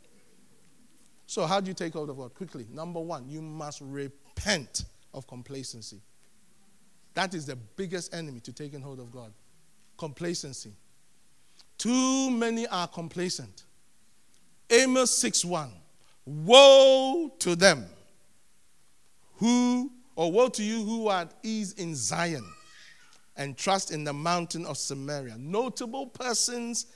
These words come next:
in the chief nation to whom the house of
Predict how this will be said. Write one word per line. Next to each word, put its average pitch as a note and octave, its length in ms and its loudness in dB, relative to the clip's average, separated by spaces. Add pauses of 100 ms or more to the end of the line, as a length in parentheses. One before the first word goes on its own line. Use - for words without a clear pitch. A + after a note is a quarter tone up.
(220)
in D#3+ 180 -2
the D3+ 120 -4
chief G#3+ 360 0
nation E3+ 480 -6 (320)
to F3+ 160 -4
whom G#3 460 -4 (320)
the C#3+ 160 -8 (120)
house F3+ 460 -6
of C3 120 -16